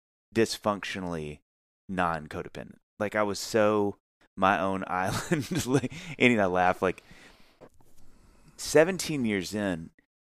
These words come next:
we were thankfully able to laugh about this yesterday 'cause I'm doing a lot of work around this, but I don't think I've ever been more to co-, more codependent. And we were talking through, and it's work I'm doing around it, but I was,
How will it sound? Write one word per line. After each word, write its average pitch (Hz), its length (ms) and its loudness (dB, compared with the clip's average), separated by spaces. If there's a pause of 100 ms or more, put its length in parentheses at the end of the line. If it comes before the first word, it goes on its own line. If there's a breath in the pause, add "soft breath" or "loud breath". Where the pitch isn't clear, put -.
(440)
we 123 100 2
were 135 120 4
thankfully 107 600 0
able 92 160 -4
to 85 60 -6
laugh 87 280 0
about 85 200 -6
this - 180 -10
yesterday 95 300 -4
'cause - 100 -12
I'm 82 100 -10
doing 87 220 -8
a 78 80 -12
lot 87 160 -2
of 76 80 -6
work 98 240 -4
around 82 120 -6
this, 78 120 -10
but - 240 -8
I 117 80 2
don't 139 140 2
think 110 180 -4
I've 98 180 0
ever 107 220 -2
been 92 180 -8
more 87 220 -8
to 78 160 -14
co-, 101 120 -10 (100)
more 90 260 -8
codependent. 80 600 -10
And 110 160 -8
we 117 60 -4
were 104 100 -4
talking 139 460 -2
through, 85 440 -6 (420 soft breath)
and 98 60 0
it's 98 160 -2
work 110 300 4
I'm 87 140 -4
doing 90 260 -4
around 82 380 -2
it, 71 140 -6
but 98 120 -2
I 101 60 2
was, 101 140 -4